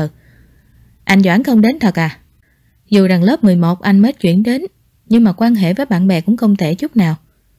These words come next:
"À, anh còn nhớ thầy Tôn không?" "Lớp trưởng bảo là đến giờ người ta vẫn hay nhắc tới anh.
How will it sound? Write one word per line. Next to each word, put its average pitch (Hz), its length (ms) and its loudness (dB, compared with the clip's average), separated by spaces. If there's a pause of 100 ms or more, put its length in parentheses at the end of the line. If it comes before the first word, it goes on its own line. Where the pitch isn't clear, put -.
(460)
"À, 170 340 -2 (540)
anh 220 140 2
còn 190 160 2
nhớ 226 160 2
thầy 185 140 -2
Tôn 208 220 0
không?" 247 220 -6 (800)
"Lớp 220 100 0 (100)
trưởng 185 200 0
bảo 180 200 0
là 175 280 -2
đến 185 160 0
giờ 190 240 0
người 160 140 0
ta 180 220 -2
vẫn 180 120 -4
hay 220 140 0
nhắc 214 220 -2
tới 240 100 -4
anh. 208 240 -2